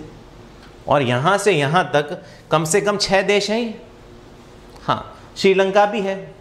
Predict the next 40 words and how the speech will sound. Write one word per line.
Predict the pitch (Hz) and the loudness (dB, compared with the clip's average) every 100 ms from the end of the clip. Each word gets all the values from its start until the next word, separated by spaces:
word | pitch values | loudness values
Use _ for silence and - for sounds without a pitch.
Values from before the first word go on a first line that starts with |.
| - - - | -20 -10 -4
ठीक | 180 | -2
है? | 180 - - - | -2 -6 -18 -10
श्रीलंका | - 180 175 233 247 247 | -2 0 2 2 2 2
में | 190 135 156 196 - - | 2 -2 -4 -8 -16 -6
हमसे | 139 165 185 247 | 0 0 2 2
ज़्यादा | 175 131 123 185 | 2 -2 2 0
श्रीलंका | 208 208 196 214 208 202 | 2 0 0 -2 0 2
वालों | 170 151 | 2 0
को | 156 185 | -2 -2
पता | 139 135 | -2 0
है | 156 | -2
सम्राट | 165 123 127 127 | 0 -4 0 0
अशोक | 113 - 107 104 | -2 -6 -6 -4
के | 104 | -6
बारे | 101 98 101 | -6 -8 -10
में, | 98 - - - - - - - - - - - - | -12 -14 -20 -20 -20 -20 -20 -20 -20 -20 -20 -20 -2
और | 160 | 0
हमसे | 175 156 180 - 214 | 0 0 -2 2 2
ज़्यादा | 143 123 113 185 | 4 0 2 -2
श्रीलंका | - 208 202 190 180 | 2 0 0 0 0
वालों | 160 151 147 | 0 -2 -2
को | 135 | -2
पता | 123 139 | -4 0
है | 170 | 0
श्री | - 170 | 2 0
राम | 170 160 156 | 2 0 -2
के | 160 | -4
बारे | 139 131 131 | -2 -2 -4
में, | 127 123 - - - - - - | -8 -12 -18 -20 -20 -20 -20 -4
है | 170 | -2
कि | 175 | 0
नहीं? | 139 101 - - - - | -2 -6 -12 -20 -20 -4
क्योंकि | 147 175 | 2 2
हम, | 151 131 156 196 135 | 2 -2 -4 -6 -4
हमारा | 139 135 160 220 | 0 2 4 2
जो | 214 | 0
काम | 220 185 180 190 | -4 0 -2 -2
है, | 156 160 | -4 -4
हमारे | 170 127 139 160 185 | -2 0 2 2 0
जो, | 175 190 185 | 0 0 0